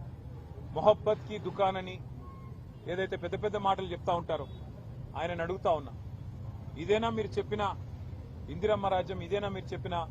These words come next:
మొహబ్బత్ కీ దుకాన్? జనం తిడితే, జనం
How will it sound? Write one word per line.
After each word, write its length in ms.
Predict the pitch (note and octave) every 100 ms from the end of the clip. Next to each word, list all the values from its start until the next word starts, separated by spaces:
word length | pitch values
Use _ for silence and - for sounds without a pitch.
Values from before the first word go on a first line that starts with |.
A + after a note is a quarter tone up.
| - - - D3
మొహబ్బత్ 400 | F3 F#3 F#3+ -
కీ 80 | F#3 D3
దుకాన్? 280 | D3+ C3+ - - - - - - - - - -
జనం 240 | E3 A3 A#3 G#3
తిడితే, 340 | G#3 - G3+ A3 E3+ - - - - - - - - - -
జనం 240 | E3+ G#3+